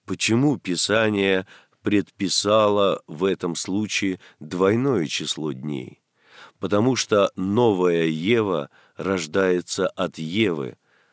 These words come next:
потому что жены производят на свет испорченное вместилище,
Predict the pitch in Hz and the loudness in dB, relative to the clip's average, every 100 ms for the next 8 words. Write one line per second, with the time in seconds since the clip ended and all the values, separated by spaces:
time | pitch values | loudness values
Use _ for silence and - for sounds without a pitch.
0 | _ _ - 92 98 113 101 - 95 87 | _ _ -6 0 4 4 2 0 0 0
1 | 85 127 135 113 95 85 92 92 98 85 | 2 4 4 4 0 0 0 2 2 0
2 | 104 127 107 95 95 92 - 95 113 - | 0 0 0 -2 -2 -2 -2 0 0 -2
3 | - 95 - - 120 120 110 - 104 101 | -6 -4 -4 -4 0 0 0 -4 -2 0
4 | 98 92 98 101 - - 127 117 92 76 | 0 0 -2 -4 -4 -8 -4 -4 -4 -4
5 | - - | -6 -10